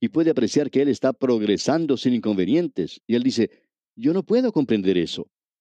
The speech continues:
Ese es el pensamiento que encontramos en este capítulo veinticuatro. En otras palabras,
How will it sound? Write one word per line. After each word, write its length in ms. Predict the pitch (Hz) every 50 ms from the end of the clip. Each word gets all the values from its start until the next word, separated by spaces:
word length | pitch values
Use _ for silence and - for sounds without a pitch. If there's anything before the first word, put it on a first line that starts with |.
| _ _ _ _ _ _ _ _ _ _ _ _
Ese 180 | - 143 - 143
es 80 | 117
el 100 | 120 123
pensamiento 640 | 110 - 120 95 - 87 87 104 117 120 110 120 107
que 100 | - 110
encontramos 540 | 95 80 87 85 - 107 107 101 101 95 - - - _
en 140 | 101 98 104
este 260 | 113 101 - 101 95
capítulo 420 | 95 82 - 104 101 - 104 90
veinticuatro. 680 | 78 85 80 76 - - - - 87 80 - - - - - _ _ _ _ _ _ _ _ _
En 160 | - 135 160
otras 240 | 165 - - 135 107
palabras, 540 | - - 87 104 110 104 107 104 95 - -